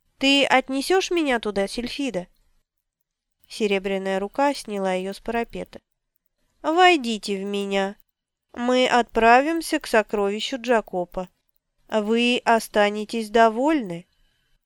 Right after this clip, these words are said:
Кэлен вдохнула Сильфиду, но на этот раз не испытала экстаза.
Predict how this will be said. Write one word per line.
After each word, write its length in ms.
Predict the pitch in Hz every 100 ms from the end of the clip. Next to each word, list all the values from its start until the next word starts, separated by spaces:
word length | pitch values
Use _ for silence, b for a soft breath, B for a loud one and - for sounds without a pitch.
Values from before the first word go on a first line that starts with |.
| _ _ _ _ _ _ -
Кэлен 440 | 247 240 233 226
вдохнула 680 | 208 214 247 - 214 185 175
Сильфиду, 640 | - 202 - - 180 180 - _ _ _ _ _ 233
но 300 | 262 294 285
на 180 | 285
этот 280 | 311 311 294
раз 280 | 294 277 -
не 200 | 277 277
испытала 540 | 262 311 - 285 185 180
экстаза. 560 | - - 180 175 175